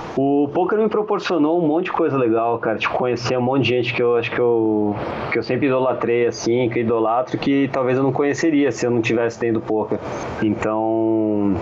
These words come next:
esse networking, vai, vou chamar assim, esse network que o poker proporcionou, que o oito oito proporcionou, foi uma das coisas que eu mais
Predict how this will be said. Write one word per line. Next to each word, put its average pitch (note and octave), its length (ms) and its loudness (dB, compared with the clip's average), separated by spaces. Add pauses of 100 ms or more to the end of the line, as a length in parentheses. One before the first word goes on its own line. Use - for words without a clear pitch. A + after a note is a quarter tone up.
(400)
esse - 220 -2
networking, A#2+ 720 0
vai, A#2 180 2
vou A2+ 160 0
chamar A#2 300 -2
assim, A#2 240 0
esse G#2+ 160 -2
network B2+ 460 0
que A2+ 60 -2
o A2 40 -6
poker A#2+ 280 -2
proporcionou, A#2+ 600 -2
que - 80 -4
o A#2 60 2
oito A2+ 180 -2
oito A#2 160 0
proporcionou, A#2 720 0
foi D3+ 160 -2
uma D3+ 80 0
das D#3 120 -2
coisas D#3 220 -2
que - 140 -2
eu C#3+ 40 0
mais C#3+ 720 0